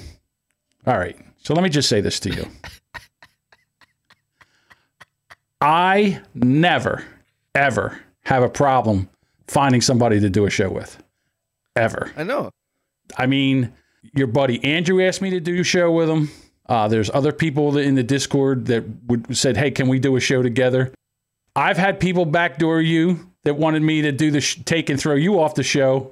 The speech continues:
Speaker 1: and do a show with them.
Speaker 2: Uh, y-, you know, none of this surprises me.
Speaker 1: And I enjoy doing a show with you if you're gonna take this seriously. And when I
Speaker 2: Right.
Speaker 1: mean seriously, just add some effort to it, bring some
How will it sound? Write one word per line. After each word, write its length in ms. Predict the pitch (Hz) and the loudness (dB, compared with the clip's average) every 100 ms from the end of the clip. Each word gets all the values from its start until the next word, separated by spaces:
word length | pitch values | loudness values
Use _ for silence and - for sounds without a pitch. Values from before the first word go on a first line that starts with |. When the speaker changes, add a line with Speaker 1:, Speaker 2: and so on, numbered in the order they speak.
| - | -6
Speaker 1:
and 140 | 135 127 | -4 0
do 100 | 139 | 0
a 20 | |
show 240 | - 143 | 2 0
with 140 | 123 113 | 0 0
them. 360 | 113 101 - _ _ _ - | -4 -4 -14 _ _ _ -12
Speaker 2:
Uh, 140 | 165 180 | -12 -12
y-, 60 | 175 175 | -14 -8
you 140 | 214 208 | -2 0
know, 140 | 190 | 2
none 260 | 180 190 285 | 2 2 2
of 140 | 269 | 0
this 160 | 247 - | 0 0
surprises 680 | 180 143 147 143 120 110 | -4 0 0 0 -2 -14
me. 220 | 98 98 - _ _ _ - | -16 -18 -20 _ _ _ -4
Speaker 1:
And 500 | 143 143 139 135 139 _ _ - | -2 2 2 2 0 _ _ -2
I 200 | 139 156 | 0 2
enjoy 680 | 165 127 147 151 160 156 123 - - - _ - | 2 2 2 2 2 0 -4 -12 -20 -20 _ 0
doing 400 | 135 131 127 123 | 2 4 2 0
a 60 | 113 | -2
show 260 | - 123 | 0 2
with 240 | 113 104 - | 2 0 -2
you 280 | 87 92 - _ _ 147 | -4 -4 -10 _ _ -2
if 200 | 151 170 | 0 0
you're 120 | 160 | 2
gonna 220 | 160 156 | 0 0
take 320 | - 120 104 | -2 -2 0
this 260 | 135 147 - _ - | -2 -2 -4 _ -4
seriously. 840 | - 294 175 92 - 87 104 - _ _ - | 0 2 2 -2 -4 -8 -10 -14 _ _ -4
And 200 | 131 135 | 0 2
when 100 | 139 | 2
I 120 | 139 | 2
Speaker 2:
Right. 100 | 135 | 2
Speaker 1:
mean 260 | 180 220 | 2 2
seriously, 840 | 214 196 170 117 - 131 131 151 135 _ _ _ _ - | 2 0 2 0 0 0 0 0 -4 _ _ _ _ -6
just 280 | 233 226 - - | -4 -4 -10 -4
add 240 | 170 190 | -2 0
some 180 | - 139 151 | -2 -4 -2
effort 320 | 151 151 - | -2 -2 0
to 120 | 143 | -2
it, 140 | 135 - | -2 -2
bring 300 | 139 156 147 | 0 0 0
some 600 | - 151 147 139 135 | 0 2 2 2 0